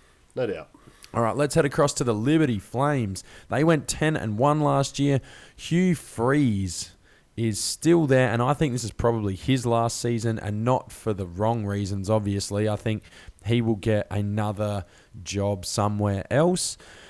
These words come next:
Speaker 2: uh, which is a little bit disappointing. This is one of those teams with a quarterback. Malik Willis is an absolute weapon. I love watching him play.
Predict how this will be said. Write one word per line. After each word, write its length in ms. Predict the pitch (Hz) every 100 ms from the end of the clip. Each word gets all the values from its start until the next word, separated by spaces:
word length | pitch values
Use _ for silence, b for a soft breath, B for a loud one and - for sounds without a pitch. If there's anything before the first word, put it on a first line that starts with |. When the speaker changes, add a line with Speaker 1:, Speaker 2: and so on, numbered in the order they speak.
| B B -
Speaker 2:
uh, 420 | 104 101 101 101 98
which 260 | 101 110
is 120 | 107
a 40 | 107
little 220 | 107 113
bit 140 | 113
disappointing. 560 | 117 - - - 120 123
This 320 | 127 180 202
is 240 | - 156 123
one 220 | 127 123
of 40 |
those 220 | 117 107 -
teams 300 | 123 110 104
with 360 | 101 131 131 -
a 180 | 120 120 107
quarterback. 680 | - 107 107 95 90 -
Malik 460 | 101 117 127 151 -
Willis 520 | 107 110 107 104 - -
is 400 | 110 113 104 - -
an 220 | 107 104 -
absolute 580 | 113 - - 110 104 87
weapon. 760 | 95 107 104 107 101 101 98 - B B -
I 80 |
love 460 | 104 107 113 120 113
watching 320 | 117 - 113
him 200 | 104 107
play. 520 | - 104 101 101 98